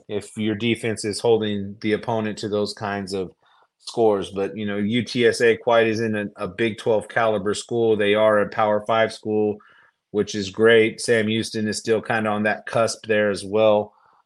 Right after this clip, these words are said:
But I do see the main problems that they had against Rice and the main, the huge, huge problems that they had against T C U was just getting T C U off the field.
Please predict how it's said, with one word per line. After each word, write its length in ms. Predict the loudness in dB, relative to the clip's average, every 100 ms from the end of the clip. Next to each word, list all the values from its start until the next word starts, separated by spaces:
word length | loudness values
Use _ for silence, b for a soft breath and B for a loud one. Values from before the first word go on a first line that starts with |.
| _ _
But 120 | 2
I 120 | 4
do 240 | 2 0 -2
see 640 | 0 0 0 -2 -4 -10 -8
the 360 | -8 -4 -4
main 360 | -2 -2 -2 -2
problems 460 | 4 4 4 0
that 160 | -2 0
they 140 | 0
had 440 | 2 4 4 2 -4 b b b
against 440 | -6 -4 -4 -6 0
Rice 460 | 4 6 4 0
and 200 | -4 -2
the 40 | -2
main, 320 | -2 -2 -2
the 100 | -6
huge, 460 | -4 -2 -2 -2 -2
huge 260 | -4 -2
problems 460 | 2 2 0 -4 0
that 280 | 0 0 -6 _ _ _ _ _ _ _ _ _ -4
they 140 | 0
had 220 | 4 2
against 340 | 2 -4 -6 -6
T 160 | -4
C 160 | -4 -4
U 340 | -2 -2 -2 -10 _ _ _ _ _ _ _ -20 -20 _ -6
was 120 | 2
just 220 | 2 4
getting 200 | 2 0
T 200 | 0 -2
C 160 | -2 0
U 100 | 4
off 180 | 4 2
the 80 |
field. 420 | -4 2 4 2